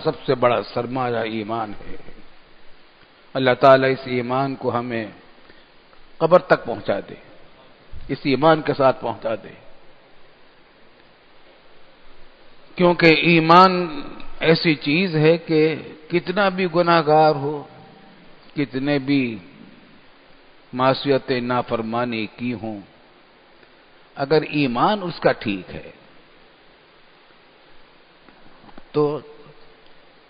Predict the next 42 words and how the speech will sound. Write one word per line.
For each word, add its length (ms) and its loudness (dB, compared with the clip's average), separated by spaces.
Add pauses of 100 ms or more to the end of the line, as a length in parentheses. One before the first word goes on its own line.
(100)
اگر 260 6
اس 100 0 (100)
کو، 60 0
یہ 100 10
تو 140 4
اللہ 140 6
تعالیٰ 320 6
معاف 260 6
ہی 80 0
کر 180 2
دے، 140 -4 (120)
یہ 140 0
بھی 120 0
ہو 120 0
سکتا 300 -4
ہے 40 2
معاف 260 -2
کر 100 -4
دے، 160 -10 (1120)
بڑے 160 6
سے 140 4
بڑے 260 4
گناہ 280 2
گار 200 6
کو 160 -4
بھی 180 -2
معاف 240 2
کر 140 2
سکتا 400 -4
ہے 140 -8
وہ۔ 140 -10 (1300)
اللہ 260 4
نے 120 0
وعدہ 360 4
بھی 140 -4
کہہ 220 4
فرما 240 2
بھی 120 0
رکھا، 200 2
جس 260 -2
کو 160 2
ہم 100 0